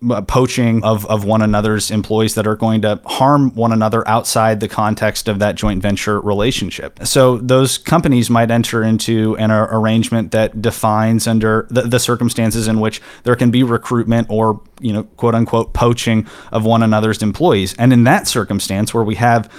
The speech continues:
some other context that we're looking at, it's no longer a naked no poach arrangement. And then we're gonna have to really dig into the facts.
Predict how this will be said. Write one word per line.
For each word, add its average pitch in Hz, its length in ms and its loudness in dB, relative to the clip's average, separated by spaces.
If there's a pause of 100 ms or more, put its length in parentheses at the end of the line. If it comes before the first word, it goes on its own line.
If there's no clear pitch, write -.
some 143 400 4
other 120 320 2
context 120 560 0
that 98 140 -2
we're 104 120 0
looking 117 320 0
at, 101 220 -2 (140)
it's - 160 -4
no 185 120 4
longer 143 460 4
a 104 60 2
naked 113 500 2
no 107 160 2
poach 110 340 0
arrangement. 95 540 -4
And 123 220 4
then 156 140 2
we're 156 100 0
gonna 127 180 2
have 123 160 0
to 127 80 -4
really 123 240 2
dig 120 240 0
into 120 160 2
the 101 100 -4
facts. - 520 -4